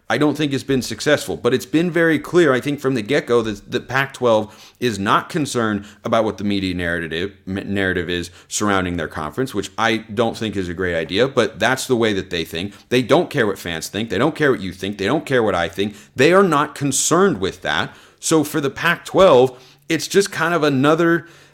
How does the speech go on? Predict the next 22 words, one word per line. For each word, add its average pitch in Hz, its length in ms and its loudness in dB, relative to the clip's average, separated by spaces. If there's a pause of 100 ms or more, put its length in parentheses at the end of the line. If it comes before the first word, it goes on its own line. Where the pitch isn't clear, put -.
(100)
you 170 100 2
know, 131 200 2
it's, 147 380 -4
it's 143 140 -2
a 160 60 -2
mud 165 260 2
monster 107 400 -2
at 92 120 -4
this 90 160 -4
point. 87 280 -6
Like, 110 200 -2
the 120 60 -4
Pac-twelve 170 500 0
is 135 80 0
already 147 260 2
covered 156 320 0
in 120 100 0
mud. 156 220 2
If 131 140 -4
you 123 80 -4
throw 160 280 2
another 143 360 2